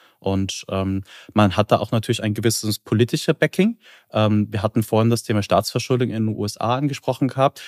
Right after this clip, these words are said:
Stablecoins sind ja, ähm, rechtlich dazu gezwungen, letztendlich in Staatsanleihen zu investieren. Ähm, und wenn zum Beispiel ausländische Käufer von U-S-Staatsanleihen wegbrechen, weil zum Beispiel China, ähm, das nicht mehr machen möchte und sich von den U S A differenzieren oder,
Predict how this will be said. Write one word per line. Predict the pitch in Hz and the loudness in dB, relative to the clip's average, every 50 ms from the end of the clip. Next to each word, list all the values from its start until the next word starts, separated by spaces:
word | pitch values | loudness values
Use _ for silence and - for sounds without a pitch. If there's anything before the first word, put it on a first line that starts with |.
| - - - | -18 -16 -10
Stablecoins | - - 120 117 113 135 127 - - - 123 123 127 123 - | 0 4 4 4 6 4 2 2 2 2 2 2 2 0 -2
sind | - 113 104 113 | -2 -4 0 2
ja, | 113 107 110 107 104 - | 2 2 2 2 0 -2
ähm, | - 110 104 104 104 104 101 98 110 107 - | -2 -2 -2 0 0 -2 -2 -4 -6 -6 -4
rechtlich | 110 107 - - 120 - | -4 -2 -2 -2 -4 -4
dazu | - 117 110 107 107 107 107 101 92 - - - 107 | 0 0 0 2 2 0 -2 -4 -8 -8 -8 -6 -4
gezwungen, | - 113 - - - - 110 107 117 120 120 120 120 110 - - - - | -4 -4 -4 -4 -2 2 4 4 6 6 6 4 2 0 -2 -10 -12 -4
letztendlich | - 110 - - 107 113 107 107 - | -4 -4 -2 0 -2 -2 -2 -2 -4
in | - 107 110 107 107 101 - - 110 | -2 -2 0 0 -2 -4 -6 -10 -14
Staatsanleihen | - - - 95 113 - - - 127 131 131 131 135 143 139 | -8 0 2 2 2 2 0 -4 -2 0 2 2 2 2 0
zu | - - - 127 123 | 0 -2 -2 -2 0
investieren. | - 110 110 107 - - - - 120 131 170 233 - _ - - - _ - | 0 0 -2 -2 -2 -4 -2 2 2 2 2 2 -4 _ -20 -20 -18 _ -2
Ähm, | 113 110 110 107 107 107 | 0 2 2 2 2 0
und | - 113 110 110 104 - - | 2 2 2 2 2 2 2
wenn | 110 107 110 113 110 110 110 107 | 4 6 6 6 4 4 2 0
zum | - - 110 | -2 -2 0
Beispiel | 107 104 - - - | 0 0 0 -2 -2
ausländische | - 107 107 - 123 117 110 - - - | -2 -2 -2 0 0 -2 -2 -2 -4 -8
Käufer | - - - 113 113 - 127 | -4 0 2 2 2 2 -2
von | 113 - 120 107 | 0 0 -2 -2
U-S-Staatsanleihen | 101 101 107 - - 120 117 - - 113 110 107 107 107 101 | -2 -4 -4 -2 0 0 0 0 0 -2 0 2 2 2 2
wegbrechen, | - - - - 120 120 - - 117 113 117 110 - - - - | 0 0 2 2 2 2 4 4 2 2 2 0 -4 -18 -20 -14
weil | - 104 104 101 101 98 | -8 -4 0 0 0 0
zum | - - 107 | -2 -2 0
Beispiel | 104 101 101 - - 107 104 104 95 98 | 0 0 -2 0 0 2 2 2 0 -2
China, | - - 131 123 117 113 110 110 110 110 110 - - _ - | -4 -2 2 2 4 4 4 2 0 -2 -4 -6 -18 _ -2
ähm, | 110 107 104 104 104 | 0 0 2 2 0
das | 101 107 101 - - | 0 -2 -2 -4 -4
nicht | 113 107 - | -8 -6 -4
mehr | - 98 98 98 - | -4 -2 -2 0 0
machen | 123 143 - 139 120 | 0 0 2 4 4
möchte | 113 117 117 - - 113 107 | 4 2 0 -2 -2 -2 -2
und | 101 101 | -2 -2
sich | - 110 - | -2 -4 -4
von | - - 107 | -2 -2 -2
den | 101 104 | 0 0
U | 107 | -2
S | 104 - - | -2 -2 -4
A | - 104 104 104 104 107 104 | -2 2 2 4 2 2 0
differenzieren | - - 113 - - 107 101 - - - 113 113 113 113 | -4 -8 -12 -6 -4 -4 -4 -4 0 2 2 4 4 2
oder, | 107 104 101 101 98 98 | 0 2 4 4 4 4